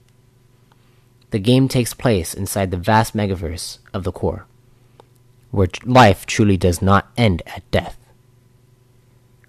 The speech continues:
You will be able to travel the five main worlds found in the lore archive of the Chosen Codex, but as I continue with building this expanding universe, there will be so many stories made from just this one game. It doesn't end there, though.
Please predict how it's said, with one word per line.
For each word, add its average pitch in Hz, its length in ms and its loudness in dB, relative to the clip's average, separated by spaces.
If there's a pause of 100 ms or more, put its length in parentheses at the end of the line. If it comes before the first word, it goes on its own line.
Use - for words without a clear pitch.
(140)
You 120 160 2
will 131 100 6
be 139 240 6
able 139 160 2
to 127 80 -2
travel 131 380 2
the 120 80 -4
five 135 340 4
main 131 260 -2
worlds 120 380 -2
found 117 240 -2
in 117 60 -4
the 110 80 -4
lore 113 260 0
archive 113 560 -2
of 107 120 -10
the 104 100 -10
Chosen 104 340 -6
Codex, - 520 -8 (600)
but 98 100 -6
as 110 200 2
I 120 100 4
continue 131 640 0
with 110 180 -4
building 117 300 2
this 107 160 -4
expanding 113 460 -2
universe, 95 580 -4 (160)
there 107 120 -4
will 104 100 -2
be 104 120 -2
so 127 260 0
many 123 220 0
stories 98 560 -4
made 90 140 -6
from 90 180 -8
just 87 180 -8
this - 160 -8
one 87 200 -4
game. 85 420 -8 (920)
It 110 100 -10
doesn't 110 300 -2
end 113 200 0
there, 107 180 4
though. 90 280 -2